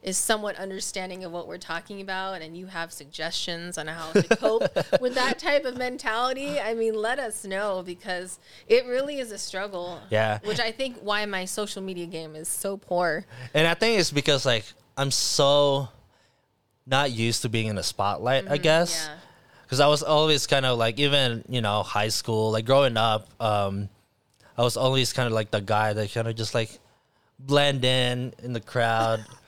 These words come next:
Speaker 1: So,
Speaker 2: Didn't get noticed.
Speaker 1: some backstory here. Jarek and I have known each other since, I don't
Speaker 2: Eighth
Speaker 1: know
Speaker 2: grade.
Speaker 1: the year, but it had to have been, yeah,
Speaker 2: Yeah,
Speaker 1: eighth
Speaker 2: 'cause
Speaker 1: grade.
Speaker 2: that's when I moved here
Speaker 1: So
Speaker 2: from the
Speaker 1: at
Speaker 2: Philippines,
Speaker 1: least,
Speaker 2: yeah.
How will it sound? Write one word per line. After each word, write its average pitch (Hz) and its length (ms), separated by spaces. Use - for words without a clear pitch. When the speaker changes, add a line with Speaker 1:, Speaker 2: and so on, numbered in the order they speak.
Speaker 1:
So, 254 440
Speaker 2:
Didn't 165 200
get 143 200
noticed. 117 560
Speaker 1:
some 262 100
backstory 233 560
here. 190 540
Jarek 240 420
and 214 100
I 190 200
have 202 200
known 190 240
each 185 160
other 175 320
since, 165 760
I 196 120
don't - 100
Speaker 2:
Eighth 190 60
Speaker 1:
know 185 100
Speaker 2:
grade. 107 240
Speaker 1:
the 165 40
year, 156 260
but 214 140
it 226 100
had 254 260
to 277 80
have 214 140
been, 185 240
yeah, 175 280
Speaker 2:
Yeah, 131 180
Speaker 1:
eighth 120 60
Speaker 2:
'cause 123 140
Speaker 1:
grade. 185 180
Speaker 2:
that's 127 120
when 131 140
I 120 80
moved 117 260
here 104 280
Speaker 1:
So - 160
Speaker 2:
from - 20
the 233 100
Speaker 1:
at 233 40
Speaker 2:
Philippines, 294 320
Speaker 1:
least, - 140
Speaker 2:
yeah. 98 180